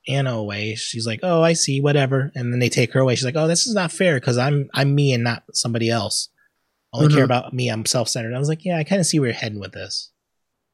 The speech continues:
Speaker 2: Well, at the very beginning, there's a scene when she's looking outside.
Speaker 1: Mm-hmm.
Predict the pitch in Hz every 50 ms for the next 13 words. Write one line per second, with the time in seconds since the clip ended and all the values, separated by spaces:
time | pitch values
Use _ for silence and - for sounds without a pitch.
0 | _ _ _ _ _ _ _ - _ _ - 165 - 180 165 185 190 202 196 196
1 | 170 156 165 165 160 156 147 139 135 143 147 139 139 135 131 - - 160 156 151
2 | 147 139 131 123 120 - - - 135 139 139 135 135 131 - - 147 139 123 127
3 | 143 139 - 151 143 139 127 127 117 - - - 110 107 117 123 147 170 185 190
4 | - _ 135 123 98 123 123 131